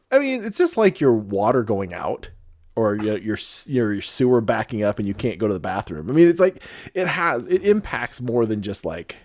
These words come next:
hey, I mean, you work at home with, like, it's a little more than that. I mean, it's, internet is definitely, definitely entered into the realm of necessary utilities.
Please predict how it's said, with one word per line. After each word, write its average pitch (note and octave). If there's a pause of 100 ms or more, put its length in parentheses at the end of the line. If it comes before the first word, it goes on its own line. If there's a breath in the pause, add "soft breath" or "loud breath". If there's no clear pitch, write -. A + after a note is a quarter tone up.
hey, F#2 (340 soft breath)
I G#2+
mean, G#2+
you A#2
work A#2+
at G2
home G2
with, F2
like, F#2+
it's -
a D#3+
little D#3+
more G#2+
than D#2+
that. E2 (260)
I F3
mean, A3
it's, - (400 loud breath)
internet C#3
is A2
definitely, G#2+ (420)
definitely G2+ (520)
entered B2
into G#2
the F#2+
realm F#2+
of F#2 (400)
necessary G#2+
utilities. E2